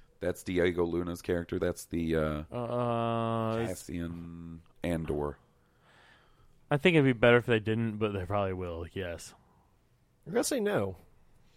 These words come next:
Speaker 1: I would say yes, but maybe not, like, full on, like, maybe sort of like a flirtatious, like, she's sassy and he's like, "Hey, don't be so sassy. We got a mi-, we got a fucking mission to do." And she's like, "Don't fucking tell me what to do."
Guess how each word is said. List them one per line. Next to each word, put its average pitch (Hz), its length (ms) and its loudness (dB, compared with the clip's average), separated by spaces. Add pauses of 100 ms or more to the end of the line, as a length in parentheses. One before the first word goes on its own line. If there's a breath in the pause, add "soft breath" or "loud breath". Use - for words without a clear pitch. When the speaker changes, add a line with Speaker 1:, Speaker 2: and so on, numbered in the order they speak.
(560 soft breath)
Speaker 1:
I 156 100 2
would 220 180 0
say 208 420 4 (1500 soft breath)
yes, 143 400 8
but - 200 6
maybe 143 520 2 (480)
not, 123 400 2
like, 101 200 4
full 110 280 4
on, 101 220 6
like, 92 160 0
maybe 101 260 2
sort 92 240 0
of 87 80 0
like 82 240 0
a 73 60 -12 (340)
flirtatious, 95 880 0
like, 80 180 -2
she's 101 300 -4
sassy 92 520 0
and 82 100 -6
he's 87 180 -4
like, 80 160 2
"Hey, 101 300 10 (480 loud breath)
don't 90 200 0
be 92 120 4
so 104 200 4
sassy. 95 380 6
We 82 180 2
got 92 220 6
a 87 80 0
mi-, 98 200 0
we 92 440 -2
got 95 220 4
a 92 80 4
fucking 107 340 2
mission 107 300 0
to 80 80 -4
do." 85 160 0
And 82 100 -4
she's 147 160 -10
like, 131 120 0
"Don't - 180 0
fucking 151 380 0
tell 101 180 4
me 92 80 2
what 90 160 2
to - 80 -12
do." 98 300 0